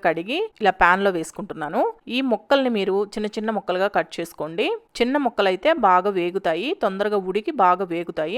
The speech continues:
అందుకని చిన్న ముక్కలుగానే కట్ చేసుకోండి. మీరు బోన్‌లెస్ అయినా తీసుకోవచ్చు, బోన్స్‌తో ఉన్నదైనా తీసుకోవచ్చు. ఇప్పుడు ఈ చికెన్లో హాఫ్ టీ స్పూన్ పసుపు, ఒక టీ స్పూన్ ఉప్పు, రెండు టీ స్పూన్లు కారం, రెండు టీ స్పూన్లు అల్లం వెల్లుల్లి పేస్ట్ వేసుకొని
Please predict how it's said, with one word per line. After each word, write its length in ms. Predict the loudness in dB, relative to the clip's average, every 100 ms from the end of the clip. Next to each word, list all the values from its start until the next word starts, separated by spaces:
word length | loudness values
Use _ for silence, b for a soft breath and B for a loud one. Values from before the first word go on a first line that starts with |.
| -4
అందుకని 340 | -4 -8 -8 -10
చిన్న 140 | -8 -6
ముక్కలుగానే 400 | -6 -6 -4 -4 -4
కట్ 140 | -6 -4
చేసుకోండి. 460 | -12 -10 -10 -4 -4 -4 _
మీరు 140 | -4 2
బోన్‌లెస్ 320 | 2 2 2 0
అయినా 140 | -2 -2
తీసుకోవచ్చు, 440 | -4 -2 -4 -2 -2 0
బోన్స్‌తో 400 | 0 -2 -2 -2 -2
ఉన్నదైనా 340 | -2 -4 -4 -6
తీసుకోవచ్చు. 500 | -10 -6 -8 -4 0 0 0 _ -14
ఇప్పుడు 160 | 2 2
ఈ 40 | 2
చికెన్లో 400 | -2 0 2 4 2 -4 _ 0
హాఫ్ 200 | 0 0 -4
టీ 60 | -2
స్పూన్ 260 | -2 0 0
పసుపు, 340 | -2 -4 0 0 -2 _ -4
ఒక 80 | -2
టీ 100 | -4 -2
స్పూన్ 240 | 2 2 2
ఉప్పు, 260 | 2 6 6 4 -8 _ _ 0
రెండు 160 | 4 4 4
టీ 100 | 2 2
స్పూన్లు 320 | -4 -2 4 6
కారం, 300 | 8 6 2 -6 _ _ _ _ _ _ 4
రెండు 180 | 4 4 4
టీ 80 | 0 0
స్పూన్లు 300 | 0 4 6
అల్లం 200 | 6 4 2
వెల్లుల్లి 300 | 0 0 0 -2
పేస్ట్ 260 | -4 -4 -4
వేసుకొని 440 | -4 -6 -4 -2